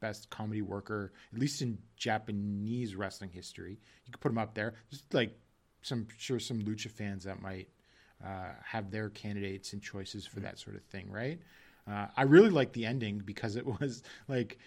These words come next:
Speaker 1: Ichikawa pretending to do a Stan Hansen. He pulls out an
Speaker 2: <laughs>
Speaker 1: elbow pad and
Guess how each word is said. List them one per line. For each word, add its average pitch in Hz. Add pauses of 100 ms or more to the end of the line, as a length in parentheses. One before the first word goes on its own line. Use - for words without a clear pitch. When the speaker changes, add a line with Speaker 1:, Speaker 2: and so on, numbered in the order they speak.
(140)
Speaker 1:
Ichikawa 143
pretending 131
to 123
do 123
a 120
Stan 120
Hansen. 113
He 101
pulls 117
out 113
an 104
Speaker 2:
<laughs> -
Speaker 1:
elbow 107 (240)
pad 117
and 110